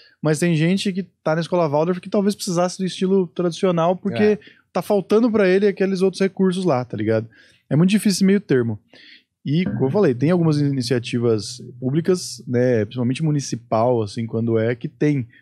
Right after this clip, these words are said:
Speaker 1: umas escolas diferentes e tudo mais. Agora, se for pro bolso, Bolso Nelson
Speaker 2: Uhum.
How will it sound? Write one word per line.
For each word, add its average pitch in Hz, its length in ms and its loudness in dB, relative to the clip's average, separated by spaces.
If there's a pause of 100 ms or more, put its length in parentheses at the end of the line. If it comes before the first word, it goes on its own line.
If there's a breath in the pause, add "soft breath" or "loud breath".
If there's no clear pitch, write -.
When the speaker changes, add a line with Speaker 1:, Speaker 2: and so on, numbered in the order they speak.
(140 soft breath)
Speaker 1:
umas 120 160 2
escolas 120 440 0
diferentes 117 880 2
e 120 60 2
tudo 139 220 -2
mais. 95 300 0 (600 loud breath)
Agora, 127 600 2
se - 280 -4
for 180 260 2
pro 208 160 2
bolso, 135 800 2
Bolso 170 360 2
Nelson 131 560 0 (320 loud breath)
Speaker 2:
Uhum. 85 80 -20